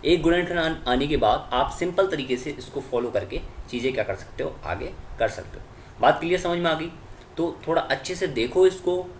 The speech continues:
और, अ, जो मैंने आपको पहले बताया था कि just minus one, one, minus two, two, minus three, three। तो इसको आप एक value को देख लो check करके, अगर हो जाता है तो direct इसको यूज़ करो, फिर उसके बाद बाकी कारण की कोई ज़रूरत नहीं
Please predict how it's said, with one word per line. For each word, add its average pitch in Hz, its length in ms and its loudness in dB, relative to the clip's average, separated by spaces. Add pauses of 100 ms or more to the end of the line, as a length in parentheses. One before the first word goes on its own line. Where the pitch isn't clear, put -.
(160)
और, 170 460 10 (380)
अ, 131 200 4
जो 131 140 0
मैंने 156 180 4
आपको 147 200 2
पहले 135 240 6
बताया 135 300 8
था 143 220 4
कि 127 160 -4
just 123 280 0
minus 107 300 0
one, 156 580 -2
one, 127 360 0
minus 101 420 -4
two, 160 340 0 (120)
two, 127 360 -4
minus 104 320 -2
three, 147 440 -4
three। 104 200 -10 (480)
तो - 60 0
इसको 131 400 0
आप 131 400 0
एक 135 240 4
value 127 240 4
को 127 120 -2
देख 143 240 2
लो 165 100 0
check 143 280 0
करके, 143 260 2
अगर 131 180 2
हो 123 120 2
जाता 127 220 6
है 135 80 6
तो 131 120 0
direct 123 640 0
इसको 131 260 -2
यूज़ 110 220 -4
करो, 110 160 0
फिर 104 140 -4
उसके 95 200 -6
बाद 95 280 -8 (420)
बाकी 113 280 0
कारण 104 340 2
की 120 100 -4
कोई 110 160 -2
ज़रूरत 92 240 -4
नहीं 117 160 -4